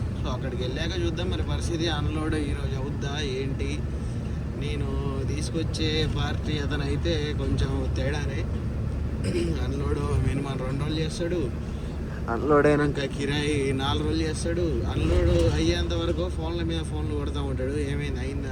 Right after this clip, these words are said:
అయిందా, అయిందా?" అని. ఇక అన్‌లోడ్ అయినాక కిరాయి కోసం మనం ఫోన్లు కొట్టాలి. నువ్వు ఎన్నిసార్లు ఫోన్ కొట్టు, నువ్వు ఏమన్నా ఇక్కో, ఫోన్ అయితే ఎత్తాడు. నాలుగు రోజుల తర్వాత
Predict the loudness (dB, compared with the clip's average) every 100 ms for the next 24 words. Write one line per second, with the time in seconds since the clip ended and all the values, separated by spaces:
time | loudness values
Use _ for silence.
0 | -2 -2 -2 -2 -2 -4 -4 -4 -4 -4
1 | -4 -4 -6 -6 -6 -4 -4 -2 -2 -2
2 | 0 0 0 -2 -2 0 0 0 0 0
3 | 0 -2 -2 -2 -2 0 0 -2 -2 -2
4 | -2 -2 0 0 0 0 0 0 0 0
5 | 0 0 0 0 0 0 0 -2 0 0
6 | 0 0 0 -2 -2 -4 -2 0 2 2
7 | 0 0 0 2 0 2 2 0 -2 -2
8 | -2 -2 -2 -4 -4 -2 -2 0 2 2
9 | 4 4 4 2 2 0 -2 -2 0 0
10 | 2 2 0 0 0 2 2